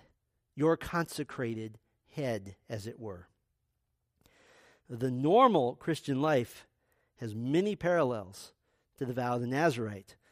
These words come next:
to live a life separated from the opinions and influences of worldly philosophy and worldly systems.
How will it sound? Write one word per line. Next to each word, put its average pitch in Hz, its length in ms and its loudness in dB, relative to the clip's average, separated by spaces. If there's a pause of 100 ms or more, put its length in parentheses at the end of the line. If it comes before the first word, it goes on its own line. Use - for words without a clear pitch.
(220)
to 117 80 -6
live 143 160 4
a 180 40 4
life 147 400 4
separated 151 840 0
from 135 180 -4
the 127 120 -2
opinions 147 720 0
and 139 180 -2
influences 139 640 -2
of 117 120 -4
worldly 151 400 2
philosophy 143 600 -2
and 117 140 -4
worldly 135 320 -2
systems. 131 640 -6